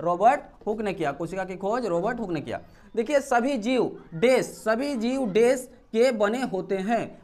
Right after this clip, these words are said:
मतलब सभी जीव किससे बने होते हैं? जैसे हमने बताया कि घर बनाने के लिए हम लोग को ईंटा की जरूरत पड़ती है, उसी तरह से हम लोग का जो मानव शरीर है उस शरीर की संरचना के लिए, शरीर की बनावट के लिए सबसे छोटी चीज़,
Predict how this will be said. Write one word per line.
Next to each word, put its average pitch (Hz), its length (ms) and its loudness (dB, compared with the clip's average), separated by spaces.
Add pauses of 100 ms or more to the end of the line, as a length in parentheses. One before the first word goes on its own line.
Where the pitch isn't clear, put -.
मतलब 175 200 -2
सभी 190 280 -2
जीव 208 120 -6
किससे 214 300 -8
बने 139 160 -4
होते 101 180 -8
हैं? 87 260 -14
जैसे 156 200 -4
हमने 175 200 -4
बताया 175 280 0
कि - 580 -14
घर 180 200 2
बनाने 165 300 0
के 165 120 -4
लिए 165 100 -2
हम 170 120 -4
लोग 180 100 -8
को 202 140 -10
ईंटा 220 240 0
की 247 80 -2
जरूरत 175 280 -2
पड़ती 139 220 -6
है, - 240 -6 (120)
उसी 220 180 -6
तरह 247 180 -2
से 240 100 -4
हम 220 140 -4
लोग 226 100 -4
का 233 60 -6
जो 220 120 -4
मानव 208 340 -2
शरीर 220 300 0
है 123 240 -4 (140)
उस 202 220 -6
शरीर 269 320 0
की 254 180 -8
संरचना 226 500 0
के 214 140 -2
लिए, 120 180 -4
शरीर 202 340 -4
की 247 160 -8
बनावट 170 400 0
के 165 100 -4
लिए 180 220 -6 (200)
सबसे 202 360 -2
छोटी 254 480 -2
चीज़, 220 220 -6